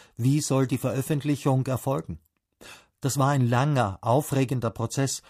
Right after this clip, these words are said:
eine Achterbahn der Gefühle. Es hat zwei Jahre gedauert und war mit sehr viel Arbeit verbunden. Das Album heißt Half a Girl. Den Titelsong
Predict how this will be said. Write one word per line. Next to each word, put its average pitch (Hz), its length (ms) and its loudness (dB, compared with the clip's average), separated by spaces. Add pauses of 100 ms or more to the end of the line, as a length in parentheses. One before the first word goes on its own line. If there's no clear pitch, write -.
(140)
eine 127 260 0
Achterbahn 127 540 -2
der 123 120 -2
Gefühle. 131 500 0 (240)
Es - 140 -4
hat 139 180 -4
zwei 131 240 0
Jahre 135 400 2
gedauert 117 500 0 (180)
und 143 200 -2
war 127 140 0
mit 123 160 -2
sehr 147 320 0
viel 113 260 -2
Arbeit 123 640 0
verbunden. 143 520 -6 (760)
Das 131 180 -2
Album 135 420 0
heißt 135 360 0 (240)
Half 127 460 0
a 131 80 -2
Girl. 135 460 -2 (680)
Den 95 320 0
Titelsong 135 680 -2